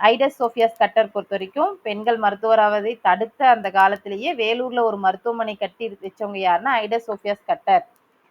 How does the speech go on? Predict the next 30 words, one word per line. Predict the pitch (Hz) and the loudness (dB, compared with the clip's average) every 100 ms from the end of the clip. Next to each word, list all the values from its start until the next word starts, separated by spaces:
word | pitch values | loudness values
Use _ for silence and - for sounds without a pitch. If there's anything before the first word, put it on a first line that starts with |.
| _ 202 | _ 0
மலாலா | 214 233 262 262 | 4 6 6 4
பொறுத்த | 254 220 208 | 2 -6 -6
வரைக்கும் | 196 294 | -10 -6
பாகிஸ்தான்ல | 240 214 220 240 247 226 | 0 0 0 -4 -4 -2
பெண் | - 214 214 | -6 -6 -8
கல்வி | 214 226 220 | -4 -4 -2
வேண்டும்னு | 202 202 202 220 | -8 -8 -8 -12
சொல்லி | 220 214 269 | -10 -8 0
பன்னெண்டு | 220 214 220 | 0 2 0
வயசுலயே | 220 208 208 277 | 0 -2 -4 -2
போராட்டம் | 208 214 233 233 220 | 2 6 6 6 0
பண்ணவங்க | 214 196 190 202 311 | 0 0 -2 -2 0
மலாலா. | 175 180 185 180 190 170 _ _ _ _ _ _ - | 2 6 6 8 6 4 _ _ _ _ _ _ -6
ஆ, | 220 220 214 | -2 0 0
சாரதா | 240 220 240 254 247 | 4 6 6 4 2
சட்டம்னா | 208 202 202 214 | -4 -4 -6 -6
என்னது, | 196 185 196 185 190 190 - _ _ - | -6 -6 -4 -4 -6 -10 -12 _ _ -6
கோத்தாரி | 240 262 254 254 | -2 2 2 2
கமிஷன், | 220 196 208 202 180 | -6 -6 -10 -10 -4
கோத்தாரியோடது | 226 226 233 226 214 196 180 185 | -4 0 0 0 -2 -4 -4 -6
என்னது, | 180 180 180 | -4 -4 0
ஆயிரத்தி | 190 196 214 | 0 0 -4
தொள்ளாயிரத்தி | 208 | -4
அறுபத்தி | 202 196 208 208 220 | -2 -2 -4 -10 -12
நாலு | 190 190 220 311 - | -6 -2 -2 -4 -8
கோத்தாரி | 208 226 214 214 | -4 -2 -2 -4
கல்வி, | 202 196 302 | -8 -8 -6
மகளிர் | 214 190 214 208 | -4 -2 -4 -6
கல்வி | 202 196 190 | -6 -6 -4
வலியுறுத்திச்சு. | 180 190 180 - 196 339 | -4 -4 -10 -14 -14 -14